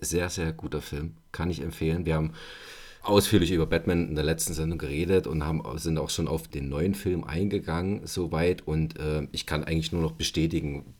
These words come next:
worüber wir spekuliert haben und was so unsere Hoffnungen waren an den Film. Er ist sehr düster,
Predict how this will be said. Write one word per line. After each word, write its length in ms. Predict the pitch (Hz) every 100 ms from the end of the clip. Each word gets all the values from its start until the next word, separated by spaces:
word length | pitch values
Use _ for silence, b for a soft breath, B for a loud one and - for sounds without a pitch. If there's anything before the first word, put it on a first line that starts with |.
| - -
worüber 500 | 73 78 87 82 80
wir 60 |
spekuliert 640 | 78 - 78 76 78 85 87
haben 240 | 80 73
und 280 | 64 69 67 - - - -
was 220 | 76 -
so 120 | 78
unsere 420 | - 78 - 71
Hoffnungen 400 | 82 80 82 71
waren 240 | 73 78 82
an 160 | 69
den 140 | 73 69
Film. 280 | - 78 76
Er 220 | 80 -
ist 140 | 90
sehr 120 | 92
düster, 560 | 80 87 87 - 87